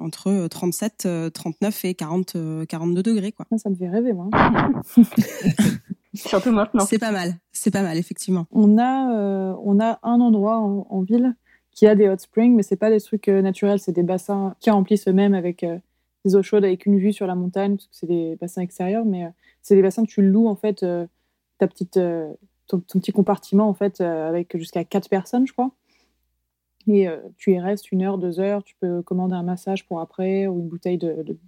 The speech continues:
Speaker 2: de, de, de champagne, un truc comme ça.
Speaker 1: Hmm.
Speaker 2: Donc, euh, pas mal.
Speaker 1: Jess, du coup, comment ça se passe ?
Speaker 3: Pour les onsen ?
Speaker 1: Les onsen, du coup, ouais.
Speaker 3: En gros, bah, les onsen, ouais, c'est un petit peu comme ce que tu disais, sauf que nous, c'est pas mixte.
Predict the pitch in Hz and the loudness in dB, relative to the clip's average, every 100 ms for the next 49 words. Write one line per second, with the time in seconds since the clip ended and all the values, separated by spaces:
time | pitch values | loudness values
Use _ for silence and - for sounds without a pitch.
0 | - 165 - 170 160 156 170 - 170 180 | -2 -2 -2 -6 -4 -4 -8 -8 -8 -6
1 | 180 180 _ - 160 202 - 220 202 170 | -6 -8 _ -18 -12 -12 -4 0 0 -2
2 | _ _ _ - 170 - 160 160 _ _ | _ _ _ -6 -6 -8 -12 -12 _ _
3 | 214 196 190 _ - - 285 233 285 254 | -2 -2 -4 _ -6 0 0 2 0 2
4 | 220 214 - 285 - - - 208 196 202 | 0 -2 -4 -6 -6 -10 -2 0 2 0
5 | 233 311 311 233 214 214 - 175 165 165 | 0 0 4 2 4 2 0 -2 -2 -4
6 | - - - 175 - - 202 196 180 202 | -10 -18 -8 -6 -6 -6 -2 -2 0 0
7 | 240 233 190 175 175 175 180 - 220 185 | 0 0 0 0 0 -2 -4 -2 0 0
8 | 190 - 170 160 170 - 196 196 196 190 | -2 -4 -4 -2 -4 -4 -2 -2 -2 -4
9 | 185 190 190 190 226 - 185 214 220 175 | -4 -6 -4 -2 -2 -2 0 0 0 -2
10 | 190 185 233 - - | 0 2 0 -2 -20